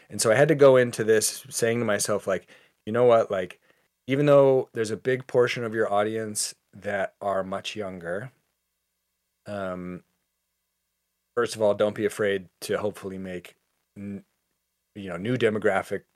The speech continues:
corners of your audience that aren't all younger," um, which I hope I've done. Um, I'm happy to have all ages, of course,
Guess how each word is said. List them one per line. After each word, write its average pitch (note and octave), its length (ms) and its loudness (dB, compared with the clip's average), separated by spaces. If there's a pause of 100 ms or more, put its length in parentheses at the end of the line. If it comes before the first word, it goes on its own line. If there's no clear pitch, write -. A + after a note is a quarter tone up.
corners G2+ 400 -6
of F#2 120 -12
your F#2+ 160 -4
audience F2+ 400 -2
that - 120 -10
aren't A2 300 2 (100)
all F2 260 -4
younger," E2+ 580 -8 (500)
um, D#2+ 400 -10 (400)
which F#2+ 200 -6
I A2+ 60 0
hope C#3+ 200 -2
I've F2 140 -2
done. F2 320 -6 (800)
Um, F#2 360 -10 (160)
I'm G#2 120 -2
happy A2+ 240 0
to G#2 80 2
have G2+ 200 0 (200)
all A2 260 6
ages, D#2+ 360 -6
of - 140 -16
course, F2+ 380 -4